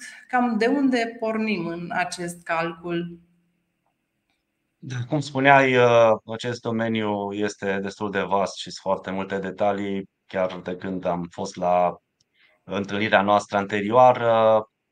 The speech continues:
Speaker 2: apar și au apărut în permanență noi modificări. În privința principalelor pași, uh, referitor la impozit pe profit, uh, în primul rând, aș remarca faptul că pentru companie acest impozit reprezintă un cost pentru desfășurarea activității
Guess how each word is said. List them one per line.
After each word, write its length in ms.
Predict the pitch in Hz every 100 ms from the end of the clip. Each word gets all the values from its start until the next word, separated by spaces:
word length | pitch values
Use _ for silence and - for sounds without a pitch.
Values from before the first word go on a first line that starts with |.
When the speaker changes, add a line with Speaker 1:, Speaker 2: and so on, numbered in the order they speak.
| _
Speaker 2:
apar 600 | 107 107 113 107 101 101
și 140 | -
au 120 | 110 101
apărut 360 | 98 104 104
în 140 | 101 98
permanență 760 | 98 95 95 95 - 92 90
noi 120 | 90 92
modificări. 720 | 90 85 87 98 143 151 151 - _ - -
În 140 | 147
privința 440 | 147 147 175 170
principalelor 600 | 143 135 - 143 135 123
pași, 480 | - 156 151 - -
uh, 100 | 139 131 123 117 117
referitor 580 | 117 117 120 110 123 117
la 100 | 110
impozit 400 | 104 113 107 -
pe 140 | 95
profit, 520 | 92 92 87 143 170 - _ _ _ _ _
uh, 480 | - 127 127 120 117 - _
în 140 | 139
primul 260 | 156 175 156
rând, 200 | 151 143
aș 240 | 131 131
remarca 400 | 139 127 123 139
faptul 320 | 135 135 131
că 100 | 123
pentru 300 | 165 139 131
companie 460 | 131 127 117 117 127
acest 320 | 117 135 123
impozit 580 | 123 117 123 113 107 104
reprezintă 520 | 107 107 98 107 113
un 260 | 110 107 98
cost 400 | 113 92 - _
pentru 380 | 101 98 101 95
desfășurarea 560 | 92 92 95 - 92 104
activității 920 | - 92 92 101 98 - 92 92 90